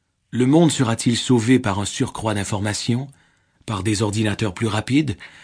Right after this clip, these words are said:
ou par une nouvelle analyse scientifique ou intellectuelle ? N'est-ce pas de sagesse que l'humanité a le plus grand besoin maintenant ? Mais qu'est-ce que la sagesse ?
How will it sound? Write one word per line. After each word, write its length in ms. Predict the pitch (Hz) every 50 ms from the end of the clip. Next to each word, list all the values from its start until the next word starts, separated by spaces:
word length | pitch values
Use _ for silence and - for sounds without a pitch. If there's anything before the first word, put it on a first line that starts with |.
| - - -
ou 120 | - 135
par 180 | - 123 113 104
une 140 | 107 104 107
nouvelle 320 | 123 131 117 131 123 117
analyse 360 | 110 113 113 104 110 113 104
scientifique 680 | - - 120 113 - - 120 107 - - 143 135 139 -
ou 80 | 107 98
intellectuelle ? 680 | 101 110 110 107 104 - - 123 131 143 143 117 - _ _ _ _ _ _ _ _ _ _ _ _ _ _ _ _ _ _ _ _ _ _ _ _ _ _ _ _ _ _ _ _ _ _ _ _ _ _ _ -
N'est-ce 240 | 131 143 135 - -
pas 120 | 127 120
de 120 | 120 120
sagesse 540 | 107 - - 147 123 101 117 123 101 - -
que 100 | - 104
l'humanité 580 | 95 98 98 95 95 95 101 98 - - 113 104
a 60 | 95
le 100 | 95 90
plus 160 | - - 101
grand 240 | 90 104 101 101 104
besoin 380 | 92 95 95 87 92 87 87 90
maintenant ? 440 | 90 90 - - 98 92 92 92 _ _ _ _ _ _ _ _ _ _ _ _ _ _ _ _ _ _ _ _ _ _ _ _ _ _ _ _ _ _ _ _ _ _ _ _ _ _ _ -
Mais 100 | - 160
qu'est-ce 240 | 165 - 214 185 -
que 100 | - 110
la 100 | 95 90
sagesse ? 640 | - - - 95 87 90 90 87 - - - -